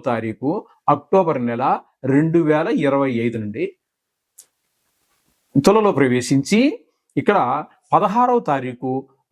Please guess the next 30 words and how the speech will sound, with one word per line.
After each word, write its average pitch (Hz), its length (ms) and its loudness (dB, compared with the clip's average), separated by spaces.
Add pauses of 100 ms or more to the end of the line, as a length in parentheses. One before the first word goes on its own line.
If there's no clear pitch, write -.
అక్టోబర్ 196 500 0
నెల, 120 140 -6 (960)
నవంబర్ 208 460 2
నెల, 107 140 -4 (800)
అంటే 196 140 0 (100)
న-, 147 200 0
తర్వాత 156 320 0
నెల 117 180 -4
అనమాట 104 320 -6
అండి, 95 160 -14 (240)
అది 147 180 4
మధ్యలో 196 300 0
దూరింది, 135 280 0 (100)
మధ్యలో 185 340 0 (180)
ప్రవేశించింది 147 640 -2
కాబట్టి 98 400 -2 (380)
ఇక్కడ 202 180 2 (720)
పదహారవ 185 420 2 (120)
తారీఖు, 123 400 2 (540)
ఉమ్, 202 200 0 (160)
నవంబర్ 196 460 2
నెల 127 140 -2 (500)
రెండు 196 320 0
వేల 202 220 0 (160)
ఇరవై 143 240 -2 (140)
ఐదు 123 180 -8
వరకు 123 300 -4 (360)
ఇక్కడ 151 220 0
సంచారం 123 420 0
చేస్తూ 117 240 -6